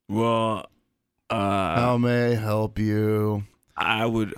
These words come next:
Speaker 2: "I'm
Speaker 1: hope
Speaker 2: okay."
Speaker 1: <laughs>
Speaker 2: "So you wanted lettuce?" And, "No, no lettuce. I didn't want," "Okay, so just ketchup and grilled onion and extra cheese."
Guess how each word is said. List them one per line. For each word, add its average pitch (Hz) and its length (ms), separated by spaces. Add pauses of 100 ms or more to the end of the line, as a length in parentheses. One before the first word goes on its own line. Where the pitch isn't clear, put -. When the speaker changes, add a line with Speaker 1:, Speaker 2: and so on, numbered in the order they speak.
Speaker 2:
"I'm 123 340
Speaker 1:
hope 120 360
Speaker 2:
okay." 101 840 (600)
Speaker 1:
<laughs> - 680
Speaker 2:
"So - 160
you 120 320
wanted 123 420
lettuce?" 143 720
And, 120 200
"No, 131 240
no 143 200
lettuce. 127 420
I 120 180
didn't 127 240
want," 117 280 (460)
"Okay, 107 960
so 101 340
just 113 600
ketchup 117 800
and 110 160
grilled 117 280
onion 117 320
and 120 140
extra 156 360
cheese." 127 560